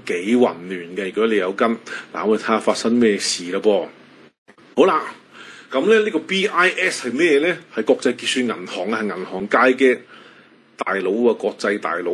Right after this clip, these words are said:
你可以噉講啊，監管機構嘅國際大佬啦，佢竟然呢，就係話，嗯，我哋要小心下啲平台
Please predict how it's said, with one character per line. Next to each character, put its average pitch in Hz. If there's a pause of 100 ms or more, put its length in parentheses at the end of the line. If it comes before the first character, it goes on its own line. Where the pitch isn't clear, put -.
你 113
可 107
以 95
噉 98
講 90
啊， 95
監 110
管 98
機 110
構 104
嘅 95
國 98
際 101
大 92
佬 90 (120)
啦， 147 (480)
佢 160
竟 123 (160)
然 117 (120)
呢， 202 (400)
就 123
係 117
話， 113
嗯， 175
我 147
哋 143
要 135
小 -
心 156
下 165
啲 170
平 92
台 -